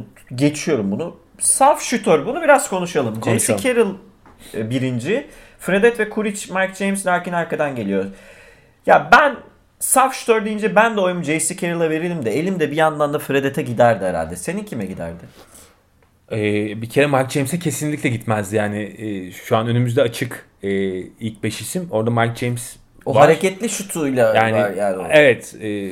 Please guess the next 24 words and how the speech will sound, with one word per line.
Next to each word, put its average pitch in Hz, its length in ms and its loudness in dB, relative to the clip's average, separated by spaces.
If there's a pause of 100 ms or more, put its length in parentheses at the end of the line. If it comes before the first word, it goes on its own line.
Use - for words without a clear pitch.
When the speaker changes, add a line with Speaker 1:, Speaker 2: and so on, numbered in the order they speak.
(140)
Speaker 2:
spot - 680 0
up 143 260 2
yani 104 340 -4 (640)
şutu - 800 -4 (120)
ya 120 200 0
da 113 140 2
hani 104 180 -8
pure 156 240 2
şutör, 139 520 -2 (320)
saf - 340 -4
şutör 143 240 -2
olarak 139 320 2
görmemek 127 460 2
lazım. 101 360 0 (280)
Çünkü - 180 -8
o 120 120 0
genelde 117 440 0
dribling 113 300 -6
üzerinden 113 360 0
atıyor. 110 420 -4 (720)
E, 107 440 -2
Kyle 127 240 6
Kuric'e 170 360 0
de, 113 120 6